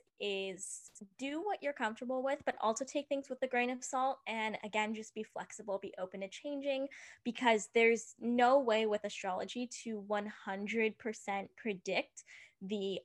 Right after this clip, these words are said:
optimal day and timing because of the fact that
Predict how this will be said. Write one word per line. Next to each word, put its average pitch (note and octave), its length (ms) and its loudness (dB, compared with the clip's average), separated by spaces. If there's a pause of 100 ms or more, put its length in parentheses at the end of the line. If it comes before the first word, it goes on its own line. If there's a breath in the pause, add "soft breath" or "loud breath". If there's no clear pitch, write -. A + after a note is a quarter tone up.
optimal G#3+ 540 2
day G3+ 420 0
and G3+ 180 -10
timing A3 520 -6
because C4+ 580 -2
of C4+ 120 -4
the A3 160 -16
fact F#3 400 -4
that G3 120 -4